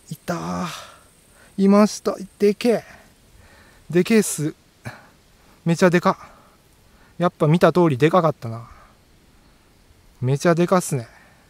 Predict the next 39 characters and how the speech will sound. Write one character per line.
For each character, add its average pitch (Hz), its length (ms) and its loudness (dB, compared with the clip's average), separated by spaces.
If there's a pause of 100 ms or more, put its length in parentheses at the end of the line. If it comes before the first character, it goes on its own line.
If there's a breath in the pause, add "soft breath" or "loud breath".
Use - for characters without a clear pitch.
(1800 soft breath)
や 156 180 -2
っ 156 40 -10 (140)
た 170 140 -2
ね。 160 200 -4 (880 soft breath)
め 127 160 -4
ち - 120 -4
ゃ 151 80 -2
で 156 140 -2
か 220 180 -2
い 175 40 0
な、 147 60 0
め 131 160 -2
ち - 100 -6
ゃ 135 80 0
で 135 120 -4
か。 147 200 -2 (4000 loud breath)
で 196 80 -6
も 156 60 -2
六 147 340 0
十 165 180 0
ア 190 40 2
ッ 214 60 0
プ - 140 -6
ぐ 226 80 -2
ら 185 100 0
い 120 40 -4
か。 - 260 -18
六 139 220 -6
十 175 100 -2
ア 190 40 2
ッ 214 40 -2
プ、 147 260 -2
六 151 280 -4
十 143 120 -2
後 165 160 -2
半 170 180 -2
っ - 20 0
す - 120 -8
ね。 120 140 -12